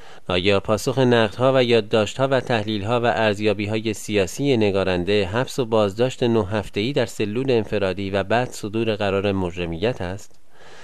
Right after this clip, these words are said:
در گزارش تنظیم شده توسط کارگزاران وزارت اطلاعات برای دستگاه قضایی،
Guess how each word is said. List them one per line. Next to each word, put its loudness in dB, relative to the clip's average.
در -2
گزارش 0
تنظیم 0
شده 0
توسط 0
کارگزاران 4
وزارت 2
اطلاعات 0
برای 0
دستگاه -2
قضایی، -4